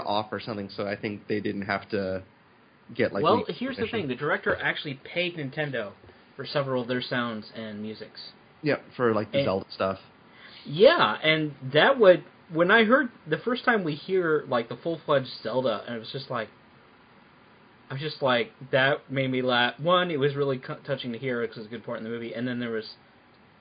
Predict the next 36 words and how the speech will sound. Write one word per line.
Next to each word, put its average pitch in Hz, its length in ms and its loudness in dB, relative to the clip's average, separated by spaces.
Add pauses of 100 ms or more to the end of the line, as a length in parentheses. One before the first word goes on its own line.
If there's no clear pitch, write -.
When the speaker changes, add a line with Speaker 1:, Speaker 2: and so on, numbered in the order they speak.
(240)
Speaker 2:
it 139 40 -2
was 135 140 -2
just 147 120 -6
also 147 240 0
making 143 280 0
me 127 80 0
laugh, 120 340 0
'cause 127 160 -12
just, 139 240 -4
like, 120 220 -2
that 147 160 0
was 135 100 -4 (120)
perfect. - 680 0 (800)
And 143 100 -4
he 151 60 0
Speaker 1:
Yep. 127 220 4
Speaker 2:
apparently 285 380 0
was 175 160 -2
able 180 160 2
to 151 60 -6
convince 156 320 -4
Nintendo, 139 440 -4
like, 120 200 -2
saying, 120 280 -4
"Look, 123 240 2 (1300)
all 151 160 4
these 202 180 0
kids 170 280 -4
who 151 80 -6
were 127 100 -2
gonna 123 180 0
watch 143 220 0
this 120 160 -10
movie," 107 440 -6
kids 127 260 -4
meaning 104 300 -8